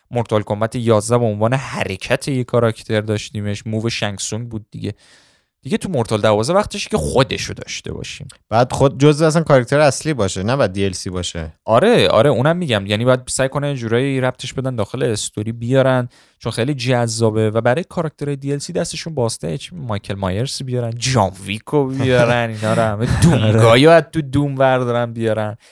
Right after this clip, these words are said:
Speaker 1: این کاراکترها رو بیارن جذابش کنن، چون مورتال خیلی وقته داره فقط سعی می‌کنه از فیلم ترسناکا، می‌دونم خودم مایکل مایرز هم گفتم، ولی دیگه عملاً تنها کسیه که مونده از اون فیلم‌ها که نیاوردن،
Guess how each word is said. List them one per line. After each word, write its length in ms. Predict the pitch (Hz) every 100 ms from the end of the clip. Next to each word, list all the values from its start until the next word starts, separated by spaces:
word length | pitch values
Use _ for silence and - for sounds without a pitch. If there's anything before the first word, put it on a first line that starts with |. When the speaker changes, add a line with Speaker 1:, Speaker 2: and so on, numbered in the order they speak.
| _ _
Speaker 1:
این 100 | 127
کاراکترها 420 | 151 135 107 107
رو 60 | 127
بیارن 240 | 165 185
جذابش 800 | 143 104 98 - 95 151 - -
کنن، 180 | - 87
چون 140 | - 151
مورتال 380 | 165 151 165 175
خیلی 520 | - 151 151 151 147
وقته 420 | 151 170 131 160
داره 200 | 151 156
فقط 360 | - 135 147 - _ _ _ -
سعی 260 | - 143
می‌کنه 280 | 151 139 139
از 200 | 139 120
فیلم 220 | - 117
ترسناکا، 840 | 113 135 113 107 - 107 - 120 110 _ -
می‌دونم 260 | 131 113
خودم 180 | 110 113
مایکل 320 | 107 107 110
مایرز 300 | 104 101 -
هم 100 | 98
گفتم، 240 | 101 - 104
ولی 180 | 113
دیگه 160 | 110 -
عملاً 300 | 107 104 110
تنها 260 | 127 107 101
کسیه 280 | 113 120
که 80 | 113
مونده 300 | 110 98 98
از 200 | 113 95
اون 80 | 95
فیلم‌ها 280 | - 101 98
که 120 | -
نیاوردن، 420 | 101 95 101 104